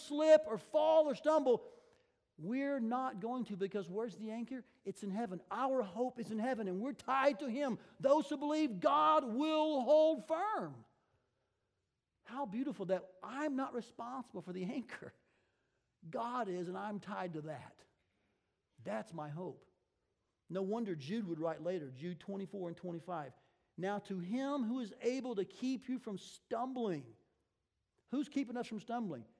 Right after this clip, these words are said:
It's not me. It's not you. It's a miracle that any of you are still saved, that I'm still saved. That's a miracle of God, because if we could be lost, we would be lost.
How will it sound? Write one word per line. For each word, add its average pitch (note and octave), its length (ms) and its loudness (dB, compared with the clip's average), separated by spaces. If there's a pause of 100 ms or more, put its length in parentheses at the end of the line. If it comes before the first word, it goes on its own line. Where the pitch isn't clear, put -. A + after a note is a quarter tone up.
(160)
It's F#3+ 220 -8
not C4 260 -2
me. D#4+ 440 0 (160)
It's - 200 -6
not E4 240 2
you. E4+ 460 4 (460)
It's D#4+ 180 -2
a D#4 80 4
miracle C#4+ 360 2
that C#4+ 120 2
any D#4+ 200 2
of B3 100 2
you C4 100 2
are A#3+ 60 2
still B3 200 0
saved, G3 420 0 (120)
that B3 100 2
I'm D4+ 200 6
still B3+ 200 -4
saved. A3 340 4
That's C#4+ 200 2
a D4 60 6
miracle C#4+ 440 2
of A#3 120 2
God, D4 280 6
because C#4 240 -2
if B3+ 200 -4
we C4+ 120 -4
could D4+ 200 -2
be E4 80 4
lost, D4+ 340 6 (240)
we E4+ 180 8
would E4+ 280 6
be D4+ 100 2
lost. A#3 540 4